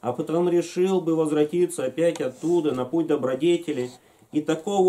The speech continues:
он принимает и приближает к себе, и делает все, чтобы привести его в прежнее состояние. Еще более человеколюбие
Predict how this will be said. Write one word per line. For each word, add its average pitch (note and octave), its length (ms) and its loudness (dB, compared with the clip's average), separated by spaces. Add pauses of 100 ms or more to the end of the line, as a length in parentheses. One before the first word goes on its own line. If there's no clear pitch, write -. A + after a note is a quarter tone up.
он E3+ 80 0
принимает D#3+ 720 0
и C#3+ 60 -6
приближает B2+ 800 -2
к - 40 -18
себе, B2+ 540 -8 (220)
и A#2 80 -6
делает E3+ 400 4
все, G#3+ 180 2
чтобы F#3 300 -2
привести F3+ 520 -4
его F#3+ 260 -2
в F3 80 -8
прежнее D#3+ 400 -4
состояние. C3 760 -6 (1000)
Еще B2 340 0
более E3+ 460 4
человеколюбие D#3+ 1120 2